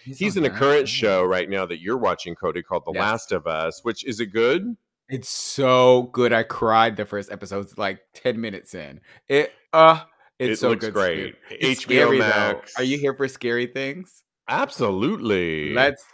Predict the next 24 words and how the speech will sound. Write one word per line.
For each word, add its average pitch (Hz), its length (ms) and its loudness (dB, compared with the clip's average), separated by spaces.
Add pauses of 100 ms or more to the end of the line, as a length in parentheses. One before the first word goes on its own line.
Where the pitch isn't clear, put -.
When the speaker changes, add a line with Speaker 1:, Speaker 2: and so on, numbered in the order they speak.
(180)
Speaker 1:
do 120 220 0
it. 110 260 -2 (720)
Speaker 2:
He 180 160 -4
was 170 160 -2
on 143 120 2
the 127 80 0
red 120 220 0
carpet 117 420 -2
promoting 104 680 -4 (300)
that 98 320 -2
show, 98 360 -2
The 92 120 -4
Last 95 480 -4
of 98 200 -4 (140)
Us, 92 580 -2 (100)
and 98 580 0
the 104 80 2
reporter 110 1120 2
asked 113 460 -2
him, 104 580 0
"H-, - 200 -10 (280)
how 123 120 -2
you 127 180 0
doing?" 127 1000 0